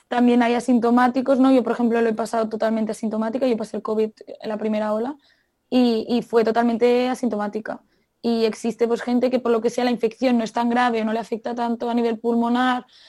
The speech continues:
a nivel general, y no, o el propio cuerpo reacciona de una forma diferente, porque al final cuando tenemos fiebre es una reacción de nuestro cuerpo, ¿no? Nuestro cuerpo está luchando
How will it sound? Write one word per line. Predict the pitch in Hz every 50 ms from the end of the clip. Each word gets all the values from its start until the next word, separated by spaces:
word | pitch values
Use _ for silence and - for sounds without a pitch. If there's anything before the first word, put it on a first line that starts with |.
| - _ - -
a | 233 226
nivel | 233 220 220 220 220 220 220 220 220 220 220 220
general, | - 233 233 233 226 240 233 233 247 -
y | - 233 233 233
no, | 226 220 214 208 214 208 208 - _ _ _ _ - -
o | - 247
el | 233 214
propio | 233 233 226 254 254 247
cuerpo | 247 262 262 254 262 247 262 254
reacciona | 247 240 214 - - 240 240 240
de | 247
una | 254 233 226
forma | - 233 233 240
diferente, | 226 233 226 - 247 254 233 220
porque | 214 214 220
al | 214
final | - 220 214 214
cuando | 220 240 240 233
tenemos | 220 226 220 233 220 -
fiebre | - - 247 240 240 240 254
es | 254 262
una | 269 269 247
reacción | 240 233 226 - - 233 226
de | 220
nuestro | 220 208 214 - 208 196
cuerpo, | 220 226 233 233 - 220 220
¿no? | 220 247 254
Nuestro | 240 202 - 214
cuerpo | 220 220 214 -
está | 220 220 - 233
luchando | 226 226 220 - 240 233 240 247 254 269